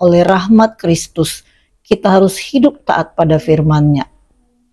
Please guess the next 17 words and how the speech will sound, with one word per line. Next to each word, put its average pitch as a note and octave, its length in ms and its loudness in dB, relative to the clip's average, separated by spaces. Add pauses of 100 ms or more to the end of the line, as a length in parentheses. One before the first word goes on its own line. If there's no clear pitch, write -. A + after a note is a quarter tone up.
(800)
Kita D4+ 240 2
hidup A3 320 2
taat G#3+ 320 -2
pada G3 160 2
firman G#3 720 2
bukan F#3 480 0
karena F#3 240 2
kebanggaan F3 960 2
diri E3+ 240 4
kita F3+ 400 -2 (480)
hebat G3 480 0 (320)
dan F#3+ 320 2
kita F#3+ 240 0
bisa F#3 720 0
melakukan F3+ 880 0 (560)
yang F#3 320 2
baik, D#3 320 2